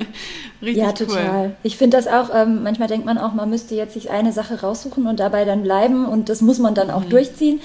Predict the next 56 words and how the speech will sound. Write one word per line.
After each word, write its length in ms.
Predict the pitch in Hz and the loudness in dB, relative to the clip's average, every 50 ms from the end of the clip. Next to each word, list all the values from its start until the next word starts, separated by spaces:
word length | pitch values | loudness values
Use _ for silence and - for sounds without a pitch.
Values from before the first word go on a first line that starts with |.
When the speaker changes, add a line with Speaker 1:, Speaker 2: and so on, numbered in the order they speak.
| - - - - - | -10 -18 -20 -16 -14
Speaker 2:
Das 180 | 190 190 - - | -12 -10 -2 0
sehe 80 | 214 | 0
ich 100 | 208 202 | 0 0
überhaupt 380 | 214 175 202 196 202 202 196 - | -2 -4 -4 -2 -4 -4 -4 -6
nicht 180 | 190 190 196 | -10 -10 -8
so. 200 | - 202 196 202 | -6 -4 -2 -2
Also 200 | - - 196 196 | 0 0 0 0
man 140 | 202 202 196 | -2 -2 -2
kann 180 | - 226 226 220 | -2 0 0 2
sich 120 | 220 214 185 | 2 0 -2
Speaker 1:
Mhm. 40 | |
Speaker 2:
total 280 | 175 226 226 240 240 240 | -4 -4 0 0 2 4
ausprobieren, 580 | 220 226 240 233 - 240 240 240 240 240 240 233 | 4 2 0 0 -2 -4 0 0 2 2 2 2
man 120 | 226 196 | 2 0
darf 200 | 196 190 196 - - | 0 -2 -4 -4 -2
alles 280 | - 214 240 277 269 | 0 2 2 2 2
Mögliche 400 | 262 233 226 240 247 269 240 - | 4 2 2 2 0 -4 -2 0
mal 220 | 247 233 214 214 208 | 0 0 0 0 -2
reinschnuppern 640 | 190 185 202 226 - 254 240 233 254 247 240 240 - | -2 -2 -4 -4 -4 -6 -4 -2 0 0 0 0 0
und 140 | 226 214 | -2 -2
wenn 120 | 196 202 202 | -2 -2 -2
man 160 | 196 190 196 | -2 -2 -2
merkt, 260 | 190 196 208 208 - | -2 -4 -4 -4 -6
das 120 | 233 220 - | -6 -4 -4
liegt 220 | 233 233 - - | -4 -4 -4 -4
mir 100 | 220 220 | -4 -2
nicht, 240 | 208 220 233 233 - | -2 -2 -2 -4 -4
dann 100 | 226 208 | -4 -4
macht 200 | 196 196 - - | -4 -6 -8 -8
man's 200 | - 214 208 - | -10 -10 -6 -4
nicht 180 | 233 240 233 240 | -4 -4 -4 -2
weiter. 360 | 240 226 240 240 190 180 180 - - - - - - | -2 -2 -2 -2 -4 -6 -6 -10 -16 -20 -20 -10 0
Punkt. 320 | - 233 226 220 220 - | 2 4 4 4 2 0
Speaker 1:
Ja. 140 | 233 233 220 | 0 2 4
Speaker 2:
Und 60 | 208 | 4
dann 140 | 214 214 214 | 4 4 4
sucht 200 | 214 240 233 - | 2 0 -2 -2
man 100 | - 208 | -4 -4
sich 160 | 190 214 214 | -2 -4 -4
was 160 | 196 208 202 - | -4 -4 -4 -4
Neues. 500 | 196 196 196 190 190 185 185 190 190 - | -2 0 0 0 0 -2 -2 -6 -6 -2
Also, 360 | - 196 196 185 196 190 196 190 | 0 0 2 2 2 0 0 -2
Speaker 1:
Ja, 240 | 202 220 214 208 202 - - - - - - | -2 -2 -2 -2 -2 -4 -10 -20 -18 -8 -6
Speaker 2:
ja, 140 | 196 180 175 | -4 -4 -4
Speaker 1:
voll. 280 | - - 208 196 196 196 | -6 -8 -8 -6 -6 -4
Speaker 2:
da 80 | 202 | -2
darf 220 | 196 214 202 220 - | 0 0 0 0 -2
man 100 | 202 170 | -2 -2
sich 180 | 196 196 - | -2 -2 -2
echt 160 | - 208 - | -4 -4 -2
alle 160 | 202 202 208 208 | 0 0 0 0
Freiheiten 500 | - - 202 202 208 214 190 196 196 185 | -2 -2 -2 0 0 0 -2 -2 -2 -2
nehmen. 400 | 185 190 196 190 185 196 196 - - - - _ - - - - - - | -2 -2 -4 -4 -4 -6 -8 -10 -14 -20 -20 _ -20 -20 -20 -20 -20 -20
Speaker 1:
Ich 80 | - - | -14 -4
glaub, 260 | - 220 220 214 - - | -2 -2 -2 -2 -4 -4
diesen 480 | 240 226 226 220 233 220 214 214 208 | -4 -2 -2 -2 -2 -2 -2 -4 -6